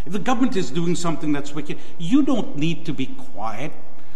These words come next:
or just go along with the program. You know what's the word you hear? "Why can't we all get along?" You know why we, we can't all get along? Because we can't get along. God says we can't get along. We have different goals.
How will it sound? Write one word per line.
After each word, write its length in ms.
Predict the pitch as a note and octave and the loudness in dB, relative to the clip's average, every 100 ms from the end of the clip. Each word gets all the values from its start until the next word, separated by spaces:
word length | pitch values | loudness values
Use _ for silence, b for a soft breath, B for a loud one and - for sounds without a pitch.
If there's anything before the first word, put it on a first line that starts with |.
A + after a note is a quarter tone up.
| B | B
or 160 | F3 D#3 | 2 2
just 260 | E3+ E3 | 2 0
go 160 | D#3+ C#3+ | 0 0
along 420 | C3 B2+ C#3+ D#3 C3+ | 2 2 2 2 2
with 140 | C3+ | 0
the 60 | - | 0
program. 800 | - B2+ B2+ B2 E3 G#3+ G3+ - - - - - - - - - - - - - - - - - - - - | 0 0 0 0 0 0 0 0 0 0 0 0 0 0 0 0 0 0 0 0 0 0 0 0 0 0 0
You 100 | E3+ | 2
know 140 | F#3 | 2
what's 320 | E3+ E3+ E3+ | 2 2 0
the 220 | E3 D3+ - - - - - E3 B2+ | 0 0 0 0 0 0 0 0 0
word 280 | C#3+ D3+ B2 | 0 0 0
you 120 | C3+ | 0
hear? 160 | C#3+ | 0
"Why 260 | B2+ C3 F#3 | 0 0 0
can't 280 | - E3 C3+ | 0 0 0
we 140 | D#3 | -2
all 260 | - C#3+ C#3 | -2 -2 -2
get 240 | B2 B2+ | -2 -2
along?" 440 | C3 B2 B2 A#2 A#2 | -2 -2 -2 -2 -2
You 80 | D3+ | -2
know 100 | A3+ | -2
why 220 | A3+ A3+ | -2 -2
we, 180 | F#3+ D#3 - B C#3 | -2 -2 -2 B 0
we 80 | |
can't 340 | - F3+ F#3 F3+ | 0 0 0 0
all 220 | D3+ F3+ | 0 0
get 240 | D3 D#3 | 0 0
along? 360 | D#3 D3+ F3 G3 | 0 2 2 0
Because 280 | C#3 F#3 - | 0 -2 -2
we 100 | D#3+ | -2
can't 360 | - E3+ E3 | 0 0 0
get 180 | C3+ B2+ | -2 -2
along. 440 | B2+ A#2+ A2+ G#2+ - - B B C#3+ | -2 -2 -2 -2 -2 0 B B 0
God 300 | D3 F#3 F#3+ | 2 2 2
says 280 | - D#3+ - | 0 0 0
we 100 | C3+ | -2
can't 280 | - D3+ D3+ | 0 0 -2
get 180 | C#3 | -2
along. 260 | D#3 C#3 E3 | 0 0 0
We 100 | G3+ | 0
have 340 | G#3+ - - | 0 0 0
different 460 | A#3 A3+ G#3+ G3+ E3 | 0 0 0 0 0
goals. 560 | E3+ E3+ D3 C3+ C3 | 0 0 0 0 0